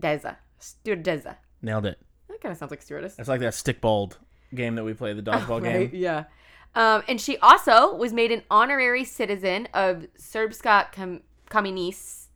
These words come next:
Speaker 1: Kamenice? The place where it, the crash was.
Speaker 2: Oh, wow.
Speaker 1: Where he found her. And the guy who found her.
Speaker 2: Yeah, the
Speaker 1: Uh,
Speaker 2: guy who was the medic?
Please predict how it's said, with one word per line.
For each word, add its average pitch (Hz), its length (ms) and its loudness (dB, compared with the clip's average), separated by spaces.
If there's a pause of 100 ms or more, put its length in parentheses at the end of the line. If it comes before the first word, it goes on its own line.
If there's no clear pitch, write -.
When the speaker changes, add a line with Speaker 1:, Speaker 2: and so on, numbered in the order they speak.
(160)
Speaker 1:
Kamenice? 214 580 -12 (160)
The 180 80 -10
place 180 220 -4
where 160 140 -6
it, - 160 -10 (240)
the 160 80 -14
crash - 540 -12 (280)
was. 202 140 -8
Speaker 2:
Oh, 147 160 8
wow. 127 320 6
Speaker 1:
Where 160 160 -8
he 165 60 -10
found 160 200 -6
her. 196 140 -12 (580)
And 320 480 0
the 269 60 -4
guy 240 260 8
who 247 160 -2
found 214 480 2
her. 330 340 -2 (240)
Speaker 2:
Yeah, 120 400 -2
the 214 60 0
Speaker 1:
Uh, 190 160 4
Speaker 2:
guy 131 140 6
who 139 120 0
was 127 160 -2
the 127 180 0
medic? 127 420 0